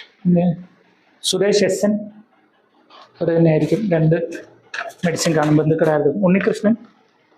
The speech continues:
ആനി? റിജു?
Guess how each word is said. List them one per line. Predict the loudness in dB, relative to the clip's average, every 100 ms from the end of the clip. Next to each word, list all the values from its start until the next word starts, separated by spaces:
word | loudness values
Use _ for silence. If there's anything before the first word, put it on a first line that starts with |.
| _ _ -20 -16 -16 _ _ _ _ -8 -8 -8 -16 -20 -20 _ -20 -20 -20 -12 -8 -4 -4 -4 -6
ആനി? | -2 2 2 0 -6 -14 -20 _ _ -20 -20 -20 -16 -4 -4 -4 -12 _ _ _ _ _ _ _ _ _ _ -4 -4 -4 -10 -18 -20 -20 -20 -20 -20 -20 -20 -20 _ _ -20 -20 -20 _ _ -14 -6 -2
റിജു? | 2 2